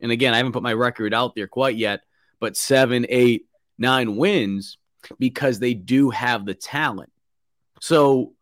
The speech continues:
what we see week one, I mean, shoot, you go back to last year, D Q Smith, especially in special teams, Nick Emmanwori, we saw young players, especially those true freshmen, step up.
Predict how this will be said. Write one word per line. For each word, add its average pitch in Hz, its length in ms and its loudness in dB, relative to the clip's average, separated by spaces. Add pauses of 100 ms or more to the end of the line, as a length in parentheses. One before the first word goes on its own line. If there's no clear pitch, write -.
what 156 300 2
we 220 160 0
see 196 260 0
week 143 300 2
one, 127 540 -2 (1400)
I 131 100 -6
mean, 127 420 -2
shoot, 151 460 0
you 135 120 -4
go 156 140 2
back 135 220 0
to 120 100 -2
last 120 360 -2
year, 123 380 -2 (340)
D 110 160 -4
Q 117 220 -4
Smith, 107 480 -6 (520)
especially 117 460 -4
in 101 60 -6
special 95 320 -6
teams, 117 500 -6 (520)
Nick 123 200 -2
Emmanwori, 113 640 -2 (180)
we 160 160 -2
saw 147 360 -2
young 127 300 -2
players, 117 640 -8
especially 131 320 -8
those 107 140 -12
true 113 160 -10
freshmen, 98 540 -10 (320)
step - 380 -2
up. 143 320 0